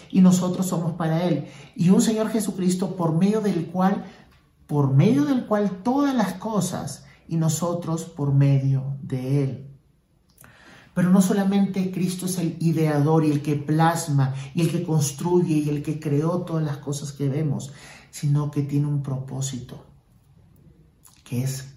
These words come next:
para Él. Porque Cristo es el Señor, es para su gloria. Miren lo que dice Isaías cuarenta y tres siete. "Todos los llamados de mi nombre para gloria mía los he creado, los formé y los hice".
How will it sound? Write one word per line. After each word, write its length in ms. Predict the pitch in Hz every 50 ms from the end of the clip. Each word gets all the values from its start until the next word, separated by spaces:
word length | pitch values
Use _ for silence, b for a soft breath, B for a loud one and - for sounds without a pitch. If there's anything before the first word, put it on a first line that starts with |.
| - _
para 380 | 135 117 117 117 117 - 113
Él. 420 | 123 135 135 131 117 - - - - - - _ _ _ _ _ _ _ _ _ _ _ _ _ _ _ _ _ _ _ _ _ _ _ _ _ _
Porque 380 | _ - - - - 135 135 -
Cristo 400 | - - 139 143 143 - - 147
es 80 | 139 143
el 100 | 139 135
Señor, 380 | - 123 123 123 120 113 - B B B B B B B -
es 260 | 147 147 143 143 -
para 280 | - - 143 139 135 135
su 240 | - - 143 139
gloria. 760 | - 139 139 139 139 143 135 123 120 113 107 - - - - _ b b b b b -
Miren 220 | 160 165 170 170
lo 100 | 165 156
que 100 | 160 156
dice 260 | 151 151 156 151 - 160
Isaías 380 | 156 - 156 143 147 - -
cuarenta 360 | - - 156 143 143 139 135
y 20 | 135
tres 220 | - 139 156 147
siete. 380 | - - 160 156 151 143 135 B B B B B B B B _
"Todos 380 | - 196 196 202 202 196 202
los 180 | 196 190 180 170
llamados 640 | 165 170 170 170 165 165 170 165 160 151 147 147 143
de 120 | 151 147
mi 120 | 151 151 151
nombre 380 | 151 156 160 160 156 165 156
para 540 | - - - - - 156 147 151 147 151 147
gloria 420 | 143 156 160 165 170 175 180 170
mía 480 | 160 156 160 165 180 180 180 175 170 165
los 260 | 156 143 143 - -
he 100 | 160 147
creado, 520 | - - 156 156 151 156 156 151 156 143 139 B B B B
los 280 | - 156 165 156 135 -
formé 420 | 151 147 147 147 156 156 156 - -
y 120 | 170 160
los 260 | 143 147 139 - -
hice". 420 | 175 160 143 143 - - - -